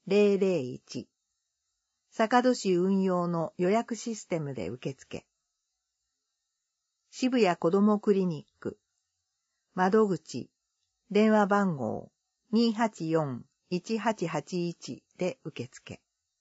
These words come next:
吉川クリニック。電話番号、二八二五零零二で受付。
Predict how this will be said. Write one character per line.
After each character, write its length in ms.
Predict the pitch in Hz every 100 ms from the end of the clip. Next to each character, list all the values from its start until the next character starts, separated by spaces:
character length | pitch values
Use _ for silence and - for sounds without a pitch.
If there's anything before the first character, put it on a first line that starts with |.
| _ _ _ _ _ _ _ _ _ _ 220
吉 260 | 220 -
川 300 | 262 262 240
ク 140 | 240 214
リ 120 | 208
ニ 160 | 151
ッ 40 | 127 _
ク。 220 | - - _ _ _ _ _ _ _ _ -
電 240 | 202 220
話 140 | 214 190
番 280 | 185 170 131
号、 260 | 87 - _ _ _ _ _ _ _ _
二 260 | 214 233 220
八 380 | 226 214 - 156
二 300 | 151 165 - _ _ _ _
五 340 | 185 220 233 226
零 300 | 220 214 165
零 320 | 180 190 185
二 340 | 180 185 160 - -
で 240 | 170 - -
受 200 | 135 147
付。 380 | - - 107